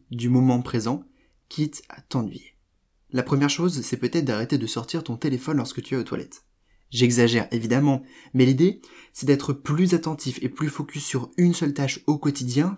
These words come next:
pour être plus présent, pour mieux profiter du moment plutôt que de le survoler. Ton cerveau comme le mien s'est habitué à des loisirs souvent bien trop fondés sur un contenu addictif qui ne divertit que pendant quelques secondes et où on est simple spectateur.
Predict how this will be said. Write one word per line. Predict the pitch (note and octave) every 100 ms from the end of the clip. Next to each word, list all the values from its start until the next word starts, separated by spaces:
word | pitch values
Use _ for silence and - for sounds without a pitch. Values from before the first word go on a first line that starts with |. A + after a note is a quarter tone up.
| -
pour | C#3+ E3+ F3+ - - _
être | B2+ -
plus | B2+ C#3+
présent, | C#3 - C#3 A#2+ G#2+ -
pour | A#2+
mieux | B2 C#3 F#3
profiter | F#3 E3+ C#3 D3
du | A#2+
moment | A#2 B2+ B2 C#3 F3+ _ _
plutôt | - C3+ C3 C3 - - _
que | B2
de | A2+
le |
survoler. | G2+ A2 G#2 - - - _ _ _ _ _ _ _ _ _ _ _ _ -
Ton | - D3
cerveau | D3 C3
comme | B2+ D3 C3+
le | B2
mien | B2 E3 - _
s'est | - B2+
habitué | B2+ B2 D3+
à |
des | B2 A2+
loisirs | A#2 A#2+ A#2 D3+ B2+
souvent | C3+ C3+ C#3
bien | A2+ A2+ C3+ F3+
trop | - E3+
fondés | - D3+ C3+ F3+ - - -
sur | - B2+
un | B2
contenu | B2+ B2+ C3+ -
addictif | C#3 C3+ - - - _
qui | -
ne | A#2
divertit | A#2+ A#2+ A2+ A2 - F3
que | D3+
pendant | C#3 B2+ B2
quelques | B2+ C3 D3
secondes | C#3+ C3 A2+ B2+ _ _ _ -
et | C#3
où | C3 A#2+
on | A#2
est | A#2+
simple | D3 - C#3+ C#3 A#2
spectateur. | - A#2 G2 F2+ -